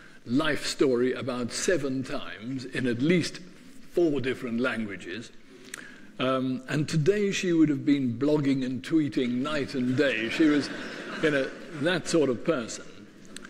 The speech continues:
Um, and according to her memoirs, it was made clear to her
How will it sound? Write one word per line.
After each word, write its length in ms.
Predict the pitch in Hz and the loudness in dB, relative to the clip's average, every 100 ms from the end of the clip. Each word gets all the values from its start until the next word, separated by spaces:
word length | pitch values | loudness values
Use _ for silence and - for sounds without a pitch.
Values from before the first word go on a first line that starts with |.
| - - - - | -18 -20 -16 -4
Um, 460 | 127 135 139 135 - - - - - - - | -2 -2 -4 -8 -12 -20 -20 -18 -18 -16 -6
and 180 | 175 175 | 0 0
according 560 | - 226 233 196 175 151 | 2 2 2 4 2 0
to 140 | 139 | -4
her 220 | 107 139 | -2 0
memoirs, 600 | 123 139 110 - - 104 | 2 2 0 -6 -10 -2
it 120 | 127 | 0
was 160 | 147 135 | 0 0
made 340 | 170 180 151 | 2 2 2
clear 300 | - 175 107 | 0 0 0
to 100 | - | -6
her 320 | - - 80 | -8 -8 -10